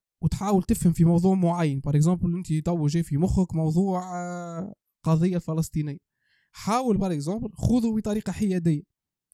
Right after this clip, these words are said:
شوف شنو صار في التاريخ، شوف شنو مهل الشعوب هذوما. وهذايا نحن المشكله اللي شعوب، نقولوا تونس، العباد وقت اللي تخرج من المكتب، elle ne continue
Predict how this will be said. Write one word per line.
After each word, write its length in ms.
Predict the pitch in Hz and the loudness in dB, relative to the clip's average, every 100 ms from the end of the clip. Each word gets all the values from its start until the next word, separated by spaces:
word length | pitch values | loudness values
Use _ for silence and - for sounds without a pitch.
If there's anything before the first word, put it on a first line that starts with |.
| _ | _
شوف 300 | - 247 233 | 2 2 4
شنو 120 | 240 | 2
صار 240 | 208 214 175 | 2 2 0
في 100 | 170 | -2
التاريخ، 540 | - 160 147 143 - _ _ _ - | -2 -2 -2 -6 -12 _ _ _ -8
شوف 220 | - 233 | 0 2
شنو 180 | 214 247 | 2 4
مهل 380 | 214 175 196 185 | 6 6 4 2
الشعوب 420 | 175 190 202 185 | 2 2 4 4
هذوما. 340 | 190 185 156 - _ _ _ _ _ _ _ _ _ _ - | 4 2 0 -6 _ _ _ _ _ _ _ _ _ _ 2
وهذايا 640 | 165 185 208 330 339 226 | 6 8 6 2 0 0
نحن 320 | 254 - 208 | -2 -4 -4
المشكله 480 | 190 208 - - 160 - _ _ _ _ - | -2 0 -2 -4 -8 -10 _ _ _ _ -2
اللي 440 | 175 156 156 147 - _ - | 0 0 -4 -6 -12 _ -10
شعوب، 640 | - 170 202 226 185 151 147 156 175 220 | 2 2 4 2 2 2 0 -2 -12 -16
نقولوا 240 | 254 277 233 | -8 -4 -2
تونس، 440 | 208 143 - - _ _ _ _ _ _ _ _ _ _ _ _ _ _ - | 0 -2 -6 -16 _ _ _ _ _ _ _ _ _ _ _ _ _ _ -10
العباد 460 | 156 180 285 302 | -6 -4 -4 -4
وقت 160 | 180 - | -6 -4
اللي 120 | 175 | -4
تخرج 320 | 170 - 185 | -2 0 2
من 60 | 160 | 4
المكتب، 360 | 156 160 - - _ _ _ _ - | 4 2 -2 -12 _ _ _ _ 0
elle 220 | 185 196 | 0 2
ne 40 | 196 - | 0 0
continue 380 | 190 - 196 | -4 -2 -2